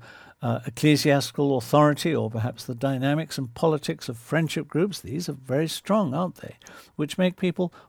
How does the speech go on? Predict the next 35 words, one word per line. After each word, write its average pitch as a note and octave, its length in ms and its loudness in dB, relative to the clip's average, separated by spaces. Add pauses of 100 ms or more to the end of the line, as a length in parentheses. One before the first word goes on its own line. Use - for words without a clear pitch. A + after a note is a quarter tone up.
wobble F3 580 4
on C3+ 120 2
what D3+ 180 0
the D#3+ 80 -2
Word D3+ 240 2
of - 100 -4
God B2+ 260 0
really B2 280 0
is C3 220 -4
saying. D3 420 -4 (520)
No, E3 200 0
we D#3+ 180 0
must D3+ 300 -2
take G#3 320 0
the D#3+ 80 -4
Word - 420 -6
as D3+ 360 -2
the D3+ 120 -6
power B2 540 -4
it A#2 260 -8
is, G#2+ 260 -4 (320)
a B2 60 -6
power G#3+ 480 0
that A#3+ 220 -8
stands A#2 540 -4 (120)
alone, A#2+ 680 0 (1080)
a B2 80 -8
power C#3 400 0
that - 220 -10
God B2+ 340 -2 (400)
is B2+ 280 -2
pleased A#2+ 680 0 (300)
to C3 100 -4
be B2 160 -4
glorified C3 920 0